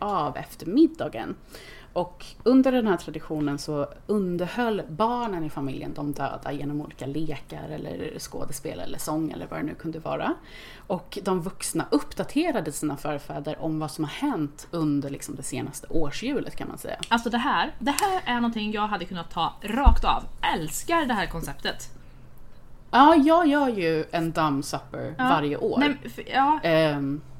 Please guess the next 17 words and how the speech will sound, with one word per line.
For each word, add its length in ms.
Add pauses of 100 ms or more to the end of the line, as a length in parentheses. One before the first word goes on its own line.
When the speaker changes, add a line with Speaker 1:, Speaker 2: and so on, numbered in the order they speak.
(500)
Speaker 2:
För 180
det 260
är 60
Speaker 1:
för 80
mina 200
Speaker 2:
ju 60
Speaker 1:
förfäder. 460
Nu 120
har 100
inte 160
jag 80
Speaker 2:
amazing. 220
Speaker 1:
barn 100
som 160
kan 140
underhålla 480
dem. 220